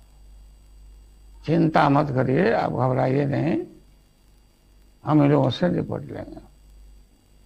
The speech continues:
हमारी सरकार को तो बिहार में नहीं हुआ, लेकिन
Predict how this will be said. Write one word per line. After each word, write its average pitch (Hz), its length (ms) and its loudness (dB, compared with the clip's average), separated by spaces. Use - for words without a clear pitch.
हमारी 151 360 2
सरकार 180 480 2
को 185 140 2
तो 175 120 4
बिहार 170 300 2
में 160 120 0
नहीं 170 200 0
हुआ, 123 400 -2
लेकिन 160 560 0